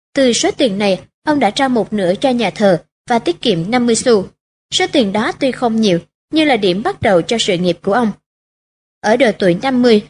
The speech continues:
Rockefeller đã hoàn toàn thống trị việc sản xuất cũng như phân phối dầu thô và nhiên liệu của Mỹ. Ông cũng là một trong những người thành đạt và giàu có nhất thế giới.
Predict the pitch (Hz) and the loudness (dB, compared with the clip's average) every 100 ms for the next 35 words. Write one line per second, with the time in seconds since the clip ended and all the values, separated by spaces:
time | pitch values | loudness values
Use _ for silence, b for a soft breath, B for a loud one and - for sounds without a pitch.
0 | _ - 370 311 - 254 226 190 180 _ | _ -4 0 -2 0 0 2 2 0 _
1 | _ 226 262 240 202 214 190 202 233 202 | _ -6 -2 -2 -2 -4 -4 -4 -6 -2
2 | 233 180 - 208 175 202 165 196 392 440 | 0 0 0 -2 -2 -4 -4 -2 -4 -4
3 | _ _ - 180 233 277 254 226 - 277 | _ _ -2 -2 0 -2 -2 -2 0 2
4 | 302 175 226 226 214 180 190 214 202 160 | 2 2 2 0 2 0 0 0 2 2
5 | 190 180 214 202 - _ _ _ _ - | 2 2 0 -2 -6 _ _ _ _ -2
6 | 302 294 226 196 269 190 170 262 247 175 | -2 0 -2 0 0 0 0 -2 -2 -4
7 | 214 202 202 185 196 180 - _ - 220 | -2 -4 -4 -4 -2 -4 -8 _ -4 -2
8 | 214 208 208 190 269 320 247 226 214 294 | 0 -2 -2 -2 -4 -4 -2 2 2 0